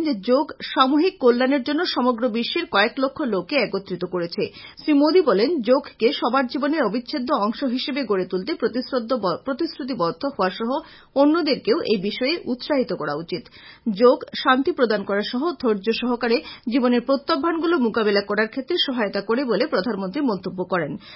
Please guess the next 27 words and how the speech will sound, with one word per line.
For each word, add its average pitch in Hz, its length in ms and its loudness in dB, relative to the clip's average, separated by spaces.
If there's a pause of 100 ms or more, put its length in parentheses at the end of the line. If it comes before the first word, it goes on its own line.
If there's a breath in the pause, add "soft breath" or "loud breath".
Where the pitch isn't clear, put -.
(100)
সামাজিক 254 440 0
মাধ্যমে 208 400 2
ভিডিও 208 320 2
পোস্ট 208 260 -2
করে 262 200 0
তিনি 262 200 0
বিভিন্ন 233 360 0
আসন 220 340 2
ও - 160 -4
এগুলির 202 400 -2
সুবিধা 277 300 -4
সম্পর্কে 202 460 -6
পরামর্শ 175 420 -4 (120)
দেন। 214 120 -2 (340 loud breath)
এই 208 140 0
ভিডিওগুলো 254 440 2
জনসাধারণকে 226 760 -2
নিয়মিত 247 380 -2 (100)
যোগাভ্যাস 208 580 -4
করতে 208 320 -4 (300 loud breath)
অনুপ্রাণিত 285 560 2
করবে 214 340 0
বলে 175 220 0
তিনি 180 200 -4 (260 loud breath)
আশা 220 240 -2
প্রকাশ - 400 -12
করেন। 160 260 -6